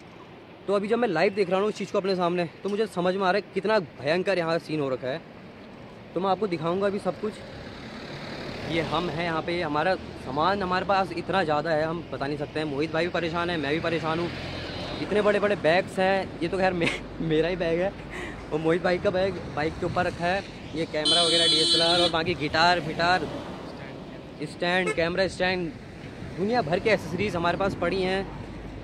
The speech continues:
तो हमको बहुत, बहुत दिक्कत हो रही है। ये bike है, जैसे ये देख लीजिए, आप समझ सकते हैं बाइक, ये गाड़ी खड़ी है fully loaded।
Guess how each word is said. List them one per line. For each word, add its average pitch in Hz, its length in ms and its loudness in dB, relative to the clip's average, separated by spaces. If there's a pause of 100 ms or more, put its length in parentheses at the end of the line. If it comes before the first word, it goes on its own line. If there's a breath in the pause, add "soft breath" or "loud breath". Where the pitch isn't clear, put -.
(120)
तो 226 80 4
हमको 214 180 2
बहुत, 196 260 6 (480)
बहुत 185 180 4
दिक्कत 202 280 0
हो 185 60 2
रही 196 120 2
है। 208 100 4 (140)
ये 208 60 0
bike 170 240 -2
है, 180 80 -2
जैसे 165 280 -6
ये 180 100 -2 (300)
देख 165 140 -2
लीजिए, 170 240 -4
आप 165 160 -6 (280)
समझ 156 200 -6
सकते 151 200 -8
हैं 151 120 -8
बाइक, 143 180 -6 (1400)
ये 143 60 -10
गाड़ी 147 200 -4
खड़ी 160 220 -8
है 170 100 -8 (380)
fully 180 140 -6
loaded। 117 280 -6